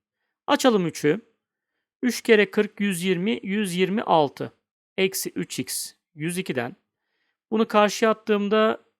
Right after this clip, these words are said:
eksi yirmi dört. Burası da eksi X olmuş olacak. Ve X de ne gelecek? Yirmi dört. Zaten bulacağıma direkt X dediğim için cevabım direkt gelmiş oldu. Gelsin bakalım yedi.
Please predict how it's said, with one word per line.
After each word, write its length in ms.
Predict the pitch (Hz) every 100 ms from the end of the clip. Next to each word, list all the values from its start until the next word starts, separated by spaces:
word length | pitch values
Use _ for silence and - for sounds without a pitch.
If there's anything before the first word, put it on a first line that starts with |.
| -
eksi 380 | 190 190 - 214
yirmi 380 | 170 170 160 131
dört. 380 | 131 190 - _ -
Burası 300 | 214 175 -
da 100 | -
eksi 320 | 214 185 - 185
X 180 | -
olmuş 300 | 139 123 -
olacak. 460 | 139 131 151 240 _ _ _ _ 196
Ve 160 | 190
X 360 | - 247 - -
de 80 | 170
ne 100 | 208
gelecek? 540 | 160 135 147 233 -
Yirmi 300 | 165 156 131
dört. 220 | 147 226 _ _ _
Zaten 460 | - 240 190 139 139 _ -
bulacağıma 560 | 160 175 160 196 247
direkt 240 | 220 170 -
X 180 | - -
dediğim 260 | 147 143
için 320 | 131 - 226 - _
cevabım 520 | - 160 151 165 214 -
direkt 280 | 147 165 -
gelmiş 500 | 135 131 190 - - _ -
oldu. 300 | 127 107 - _ _ _ _ _ _ _ _ _ _ _
Gelsin 360 | 208 196 196 233
bakalım 300 | 214 214 202
yedi. 380 | 196 180 233